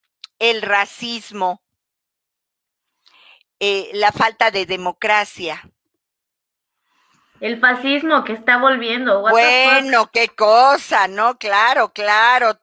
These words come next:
Speaker 1: Todo ello es contra, contra, eh, eh,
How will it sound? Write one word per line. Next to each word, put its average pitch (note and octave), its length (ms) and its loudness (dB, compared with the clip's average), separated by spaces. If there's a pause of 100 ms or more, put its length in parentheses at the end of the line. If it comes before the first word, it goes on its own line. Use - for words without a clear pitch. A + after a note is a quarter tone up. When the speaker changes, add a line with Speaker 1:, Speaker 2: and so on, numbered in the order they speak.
(220)
Speaker 1:
Todo C#4+ 720 4
ello C4 720 -2 (180)
es A#3 540 -8 (380)
contra, C#4 800 0 (320)
contra, C4+ 760 -4 (760)
eh, G#3 340 -6
eh, G#3 440 -4